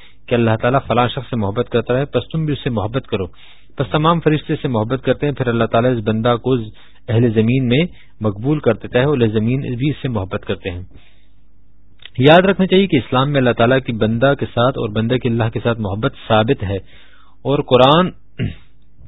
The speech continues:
جی، وہ حدیث اس پر ناطق ہیں اور اس پر ساری امت کا اتفاق ہے۔ بے شک اللہ تعالیٰ ایسی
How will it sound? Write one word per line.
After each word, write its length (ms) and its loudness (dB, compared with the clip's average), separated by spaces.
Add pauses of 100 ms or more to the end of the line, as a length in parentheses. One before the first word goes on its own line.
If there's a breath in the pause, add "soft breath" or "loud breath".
(640 loud breath)
جی، 180 2 (200)
وہ 200 4
حدیث 320 2
اس 140 -6
پر 100 2 (100)
ناطق 440 2
ہیں 80 2
اور 200 -2
اس 140 -4
پر 160 2
ساری 200 4
امت 220 -2
کا 80 -2
اتفاق 480 -2
ہے۔ 60 -6
بے 140 -2
شک 180 -6
اللہ 260 0
تعالیٰ 200 2
ایسی 180 -2